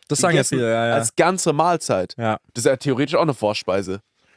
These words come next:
Speaker 1: Ja, ja, ich kann, das ist dein Lieblingsgericht, kann ich nichts gegen sagen. Du sitzt dann auf dem Henkersmahlzeit, hast deinen Bruschetta, ich hab meinen fetten Burger, passt.
Speaker 2: Boah,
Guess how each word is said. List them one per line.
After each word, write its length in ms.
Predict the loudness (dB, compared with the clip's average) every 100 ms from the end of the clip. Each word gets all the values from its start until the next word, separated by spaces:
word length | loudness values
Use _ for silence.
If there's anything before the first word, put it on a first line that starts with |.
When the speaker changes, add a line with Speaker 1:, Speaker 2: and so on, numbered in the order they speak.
| _ _ _
Speaker 1:
Ja, 200 | 0 2
ja, 220 | 4 2 0
ich 260 | -4 -6 -2
kann, 300 | 0 0 -4
das 360 | -8 -6 -8
ist 120 | -2
dein 240 | 0 2 0
Lieblingsgericht, 640 | 0 -2 -2 -4 -6 -4
kann 140 | -4 -2
ich 60 |
nichts 180 | -4 -2
gegen 160 | 0 2
sagen. 380 | 2 2 0 -4 _ _ -2
Du 180 | 0 2
sitzt 260 | 0 0
dann 120 | 2 2
auf 100 | 2
dem 100 | 0
Henkersmahlzeit, 1200 | 2 2 0 -2 0 2 2 2 2 2 -2 -10 _ _ _ _ -6
hast 180 | -2
deinen 140 | 0 0
Bruschetta, 420 | 0 0 2 0
ich 100 | 0
hab 80 | -2
meinen 140 | -4
fetten 320 | -2 -4 0
Burger, 380 | 0 2 2 0 -8 _ -2
passt. 320 | -2 -2 _ _ -2
Speaker 2:
Boah, 580 | 0 0 0 -2 -6